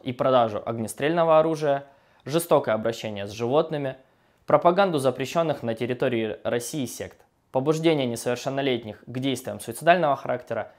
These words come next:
детская порнография, э, а также пропаганда употребления наркотических веществ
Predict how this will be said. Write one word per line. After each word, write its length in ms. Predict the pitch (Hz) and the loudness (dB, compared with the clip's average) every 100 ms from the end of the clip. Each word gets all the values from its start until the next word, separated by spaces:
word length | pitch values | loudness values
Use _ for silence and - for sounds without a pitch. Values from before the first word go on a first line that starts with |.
| _ - | _ -6
детская 420 | 131 175 175 143 | 2 2 4 2
порнография, 680 | 127 123 120 120 117 - 107 | 2 0 0 0 0 -2 -6
э, 60 | - _ _ _ _ _ _ _ | -6 _ _ _ _ _ _ _
а 400 | - 113 110 127 | 0 2 4 4
также 240 | 160 151 151 | 4 6 4
пропаганда 640 | 135 151 156 165 139 120 | 4 4 4 6 6 2
употребления 680 | 113 110 127 147 160 147 - | 0 -2 -2 -2 0 0 0
наркотических 800 | 123 127 120 131 - 104 - - | 0 0 -4 -8 -10 -10 -12 -12
веществ 360 | 117 165 - | -4 -4 -4